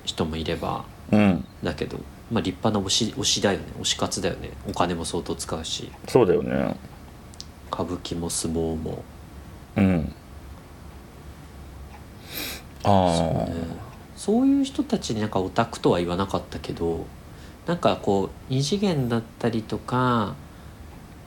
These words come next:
Speaker 1: あー、
Speaker 2: アイドルとかね。
Speaker 1: 歌手とかだと、そうそうそう、アイドル、アイドルオタクとかってなっちゃうけど、まあ言うたらでもごひいきさんいるだけで、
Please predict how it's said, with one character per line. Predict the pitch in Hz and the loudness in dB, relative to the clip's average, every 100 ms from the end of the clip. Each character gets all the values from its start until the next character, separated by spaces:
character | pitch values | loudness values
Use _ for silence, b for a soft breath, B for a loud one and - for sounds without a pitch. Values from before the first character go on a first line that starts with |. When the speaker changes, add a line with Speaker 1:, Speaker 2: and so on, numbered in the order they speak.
| - | -4
Speaker 1:
あ | 107 | 2
ー、 | 107 | 6
Speaker 2:
ア | 120 | 8
イ | |
ド | 101 90 | 8 6
ル | 87 139 | 6 4
と | - | 2
か | 85 | 4
ね。 | |
Speaker 1:
歌 | |
手 | |
と | |
か | 90 | 4
だ | 95 | 4
と、 | 101 117 117 107 98 - | 2 2 4 6 4 2
そ | - 160 | 4 4
う | |
そ | 143 - 127 | 4 4 2
う | |
そ | - 123 107 | 2 4 6
う、 | |
ア | 127 | 6
イ | 170 | 4
ド | 151 139 | 6 6
ル、 | 143 127 | 4 4
ア | |
イ | 160 156 | 4 6
ド | 170 | 4
ル | 165 | 4
オ | 160 | 2
タ | 151 | 0
ク | 143 - - - | 0 -2 -4 -4
と | - | 0
か | - 90 | 2 2
っ | |
て | - 87 | 0 0
な | 90 | 0
っ | - | 0
ち | - | 0
ゃ | 82 | 0
う | |
け | - 90 | 0 -2
ど、 | 87 85 B B B B | 0 0 B B B B
ま | 135 | 0
あ | |
言 | 98 202 | 2 4
う | 247 | 4
た | 135 | 4
ら | 98 | 2
で | 95 | 0
も | 87 85 | -2 0
ご | 208 | 0
ひ | - 117 | 2 2
い | |
き | - | 2
さ | - 98 | 0 2
ん | 90 | 2
い | |
る | 101 | 2
だ | 113 | 0
け | - 104 | 0 0
で、 | 85 87 | 0 -2